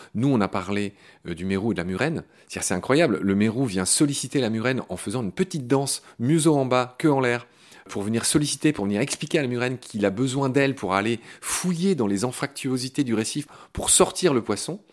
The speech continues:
Et on avait expliqué dans, dans les articles de, du site Baleine sous Gravillon et dans les épisodes qu'on avait fait avec Sébastien Moreau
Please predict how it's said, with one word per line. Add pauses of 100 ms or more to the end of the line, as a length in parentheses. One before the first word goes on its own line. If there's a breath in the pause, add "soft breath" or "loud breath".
(280 loud breath)
Et
on
avait
expliqué
dans,
dans
les
articles
de,
du
site
Baleine
sous
Gravillon
et
dans
les
épisodes (420 loud breath)
qu'on
avait
fait
avec
Sébastien
Moreau